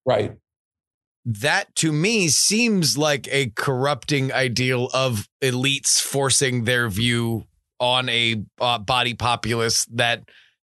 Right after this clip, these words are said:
Speaker 2: doesn't and shouldn't and couldn't know better, uh, uh, except this, in this
Speaker 1: Right.
Speaker 2: version, it is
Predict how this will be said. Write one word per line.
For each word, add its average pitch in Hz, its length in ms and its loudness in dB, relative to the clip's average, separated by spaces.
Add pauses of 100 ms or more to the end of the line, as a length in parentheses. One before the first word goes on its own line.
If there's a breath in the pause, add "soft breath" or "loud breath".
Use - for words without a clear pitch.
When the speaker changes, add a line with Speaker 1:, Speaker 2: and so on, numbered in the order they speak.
(220)
Speaker 2:
doesn't 120 400 0 (180)
and 127 200 0
shouldn't 120 500 0
and 117 180 -2
couldn't 127 480 0
know 135 280 0
better, 107 540 0 (120)
uh, 113 40 2 (200)
uh, 113 300 0
except 107 340 -2
this, 120 220 0
in 123 140 0
this 117 160 2
Speaker 1:
Right. 117 120 0
Speaker 2:
version, 117 320 0
it 117 140 0
is 113 180 0